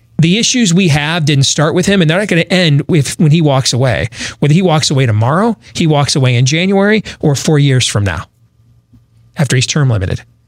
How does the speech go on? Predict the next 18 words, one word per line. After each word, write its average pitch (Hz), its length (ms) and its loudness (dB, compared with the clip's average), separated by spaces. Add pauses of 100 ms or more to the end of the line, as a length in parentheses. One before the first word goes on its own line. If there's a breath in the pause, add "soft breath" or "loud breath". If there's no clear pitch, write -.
(2000)
All, 202 260 -4
all 226 160 -2
Trump - 420 -2
did 165 220 2
was 147 420 0 (1400 soft breath)
make 170 440 0
the 180 180 2
other 175 180 0
side 170 440 -2
think 151 160 0
that 147 100 0
it 139 60 0
was 139 160 2
now 147 180 2
safe 170 420 0
to - 80 -4
be 127 120 0
truthful - 580 -2